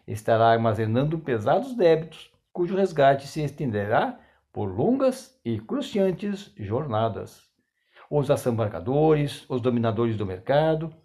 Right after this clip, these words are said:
os chamados tubarões da economia popular, são criaturas de vontade forte, que fazem mau uso dela, para depois serem torturados com o poder da força reversiva.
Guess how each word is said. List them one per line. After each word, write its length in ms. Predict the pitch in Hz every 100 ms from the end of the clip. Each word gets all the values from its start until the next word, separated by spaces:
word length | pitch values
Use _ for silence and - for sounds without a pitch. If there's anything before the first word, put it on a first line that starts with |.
| -
os 140 | 110
chamados 420 | 110 117 120 110 -
tubarões 760 | 202 110 101 170 233 151 -
da 120 | 101 110
economia 480 | 110 107 110 117
popular, 560 | 110 101 101 131 196 196 - _ _
são 240 | - 110 110
criaturas 800 | 143 101 101 139 135 151 147 -
de 80 |
vontade 460 | 90 90 98 113 208
forte, 500 | 208 185 123 - - _ _ _
que 120 | 170
fazem 520 | - - 123 135 135 143
mau 280 | 117 117
uso 280 | 117 120 127
dela, 380 | 143 175 - - - _ _ _ -
para 300 | 117 113 123
depois 640 | 143 - 123 135 127 - _
serem 340 | - 101 104
torturados 800 | 107 147 151 170 170 170 175 -
com 280 | - - 131
o 60 | 113
poder 540 | 98 95 185 233 - - _
da 180 | 202 196
força 720 | 196 151 120 127 120 135 131 -
reversiva. 840 | - 101 123 139 - 107 98 -